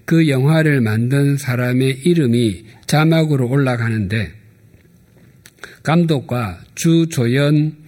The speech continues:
배우 중심이었습니다. 그런데 요즘은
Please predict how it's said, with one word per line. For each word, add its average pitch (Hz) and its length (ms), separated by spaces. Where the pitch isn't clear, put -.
배우 135 300
중심이었습니다. 127 1040
그런데 165 420
요즘은 123 760